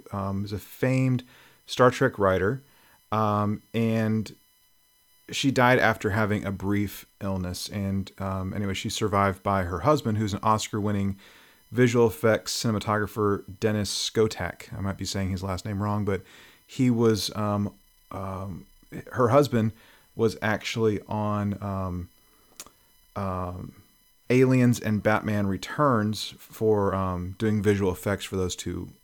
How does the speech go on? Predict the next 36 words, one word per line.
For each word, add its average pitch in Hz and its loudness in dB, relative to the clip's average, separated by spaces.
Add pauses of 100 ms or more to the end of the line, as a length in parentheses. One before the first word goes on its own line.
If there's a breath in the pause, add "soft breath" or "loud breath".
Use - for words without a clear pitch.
(120)
two - -10
films. 90 -10
But 85 -10
we're 107 0
not 151 2
here 135 -2
to 117 -4
talk 110 -4
about, 92 -4 (800 soft breath)
um, 90 -6
her 95 0
husband. 92 -4
We're 87 -6
here 143 -4
to 123 -4
talk - -6 (500 soft breath)
about 95 -2
her. 90 -2
Now, 104 0
a 101 -2
couple 151 -2
things. 113 -2 (500 soft breath)
I 123 2
wanna 156 4
just 127 0
read 123 2
a 92 -2
couple 135 -2
different 117 -4
things, 113 -2
talk 123 0
about 117 0
a 110 -2
couple 110 -4
different 104 -8
things 104 -4